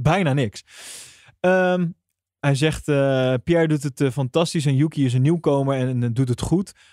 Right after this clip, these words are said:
Hij moet alleen wat meer ervaring opdoen en veel leren. Dat is niet bijzonder, dat is logisch met jonge coureurs. Het is het risico dat je neemt als je een rookie aan boord,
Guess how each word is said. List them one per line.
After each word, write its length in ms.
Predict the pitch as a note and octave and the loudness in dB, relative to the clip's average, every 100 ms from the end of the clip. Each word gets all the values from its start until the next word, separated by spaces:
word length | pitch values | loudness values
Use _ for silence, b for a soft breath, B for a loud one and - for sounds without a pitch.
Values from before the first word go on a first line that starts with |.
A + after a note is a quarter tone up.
| b | b
Hij 100 | B2 | -2
moet 180 | C#3 - | -2 0
alleen 220 | C#3 C#3 | 0 0
wat 120 | C3 | 0
meer 160 | B2+ C3 | 0 -2
ervaring 460 | B2 A2 C3 C#3+ C3 | -2 -2 -2 -2 -4
opdoen 280 | B2+ B2 | -2 0
en 80 | A#2+ | 0
veel 220 | G#2+ A#2+ | 0 0
leren. 260 | A2+ G#2+ G2+ | 0 -2 -4
Dat 120 | A2+ | -4
is 60 | G#2+ | -2
niet 160 | C3+ | -2
bijzonder, 360 | A#2+ A#2 C3 B2+ | 0 -2 -2 -2
dat 120 | A#2 | -2
is 80 | G#2 | -2
logisch 380 | A#2 C#3+ - A#2+ | 0 0 -2 -4
met 140 | B2 | -4
jonge 280 | A#2+ A#2 G#2+ | -2 -4 -4
coureurs. 340 | A#2+ A#2 A#2 - B B B B | -4 -2 -4 -8 B B B B
Het 120 | C#3+ | -2
is 100 | F3 | 0
het 100 | C#3 | 0
risico 440 | C#3+ D3 D3 C3+ | 0 0 0 0
dat 120 | B2+ B2 | 2 0
je 60 | |
neemt 260 | B2 A#2 A#2 | 0 0 0
als 120 | A2+ | -4
je 120 | - | -2
een 140 | B2+ A#2 | -2 0
rookie 380 | C3 B2+ A#2+ | 0 0 -2
aan 260 | - G#2 G2+ | -2 -4 -2
boord, 340 | A2+ C#3 A2+ | 0 0 0